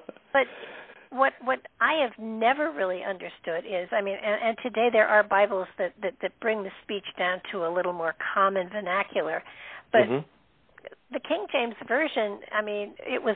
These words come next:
Speaker 2: written in High English so that even English people of the day couldn't understand it. So
Speaker 1: Yeah.
Speaker 2: it, it, it, it's,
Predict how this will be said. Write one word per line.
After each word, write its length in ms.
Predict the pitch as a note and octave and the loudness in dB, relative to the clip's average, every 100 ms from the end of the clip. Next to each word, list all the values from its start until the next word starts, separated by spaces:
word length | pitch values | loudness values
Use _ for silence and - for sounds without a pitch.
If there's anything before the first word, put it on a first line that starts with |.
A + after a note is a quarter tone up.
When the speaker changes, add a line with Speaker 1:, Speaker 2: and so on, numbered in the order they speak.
| - | 2
Speaker 2:
written 300 | A3+ - A#3 | 2 2 2
in 160 | G#3 F#3+ | -4 -4
High 360 | F#3+ - A3 A3+ | -4 2 4 4
English 460 | - A#3 A#3+ G3+ G3 - | 0 -4 -2 -2 -4 2
so 100 | A3 | 2
that 140 | G#3 G#3 | 2 -2
even 280 | B3+ B3+ A3 - | -2 -2 -2 -4
English 260 | A3 G3+ - | -4 -6 -4
people 300 | A3+ G3+ G#3 | -2 -2 -2
of 100 | F3 | -2
the 100 | F#3+ | -2
day 200 | G3+ G#3+ G3+ | 2 2 2
couldn't 260 | G3+ F#3+ F#3 | -2 -2 -4
understand 640 | F3+ E3 - - G#3 G3+ | -4 -6 -4 2 2 2
it. 140 | - - - - - - - - | -4 -10 -20 -20 -20 -4 2 6
So 480 | G#3+ G3+ G3 F3 - _ _ | 8 8 4 0 -12 _ _
Speaker 1:
Yeah. 80 | A#3+ | -4
Speaker 2:
it, 80 | G#3 | -2
it, 180 | G#3+ G#3 - - | 0 -2 -4 -4
it, 240 | G#3+ - - - | -2 -2 -8 -6
it's, 180 | C#4 | -4